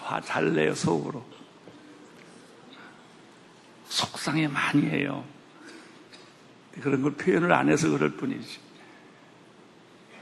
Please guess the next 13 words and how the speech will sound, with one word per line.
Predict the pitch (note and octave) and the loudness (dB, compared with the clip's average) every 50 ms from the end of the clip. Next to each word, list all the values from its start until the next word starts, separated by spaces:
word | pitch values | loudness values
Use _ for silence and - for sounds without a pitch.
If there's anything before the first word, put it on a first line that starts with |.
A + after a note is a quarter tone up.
| - - - - - - - - - - - | -20 -20 -20 -20 -20 -20 -20 -20 -14 -6 -2
안 | - D3+ D#3+ E3+ | 2 4 8 10
돼요, | F3+ G3+ G3 E3+ C3 - | 12 12 12 12 10 6
그게 | - - - - - | 0 -4 -6 -6 -6
잘. | - - G#2 - - - - - - - - - - - - - - - - - - - - - - - - - - - - - - - - - - - - - - - - - - - | -8 -10 -10 -12 -16 -20 -20 -20 -20 -20 -20 -20 -20 -20 -20 -20 -20 -20 -20 -20 -20 -20 -20 -20 -20 -20 -20 -20 -20 -20 -20 -20 -20 -20 -20 -20 -20 -20 -20 -20 -20 -18 -16 -16 -14 -8
근데 | - D#3+ F3+ G3 | -2 2 4 6
예수님은 | G#3+ A#3 G#3+ - B3 A#3 A#3+ A#3+ B3+ C4 C4+ - | 8 8 8 8 8 8 8 8 8 6 4 2
어떻게 | - - - - - - | -2 -6 -6 -6 -4 -2
그런 | - C#4 B3 C4 C4 | 2 6 8 8 8
걸 | B3+ C4 C4 | 8 8 6
하셨을까? | - - - - B2 - - - - - - - - - - - - - - - - - - - - - - - - - - - - - - - - - - - - - - | 4 2 0 0 0 -2 -4 -6 -10 -10 -12 -12 -12 -14 -16 -20 -20 -20 -20 -20 -20 -20 -20 -20 -20 -20 -20 -20 -20 -20 -20 -20 -20 -20 -20 -20 -20 -20 -20 -18 -16 -14 -6
그런 | - - - D2 D2 | -2 0 0 2 0
생각이 | - B2+ - F2+ F2+ F2 - - | 0 0 -2 -2 -2 -4 -6 -10
듭니다. | - - A#2+ - - | -10 -10 -10 -12 -12